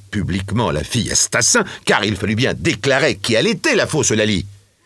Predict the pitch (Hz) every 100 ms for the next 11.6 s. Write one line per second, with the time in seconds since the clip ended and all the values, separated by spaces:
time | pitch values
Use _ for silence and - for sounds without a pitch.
0 | _ - 226 240 233 208 123 226 - 247
1 | 151 - - 139 233 214 160 190 151 -
2 | - - - 359 254 190 180 202 175 135
3 | 135 117 170 202 226 143 127 123 95 123
4 | 143 110 104 110 233 170 95 - 139 131
5 | 117 127 185 - - _ _ _ _ _
6 | _ - 123 151 139 117 120 127 202 185
7 | 180 175 - - 185 202 202 151 120 -
8 | - 151 - - 269 - - - 311 214
9 | 175 240 311 285 - - - 214 190 -
10 | 175 170 208 131 - 240 160 147 120 160
11 | 123 196 180 269 240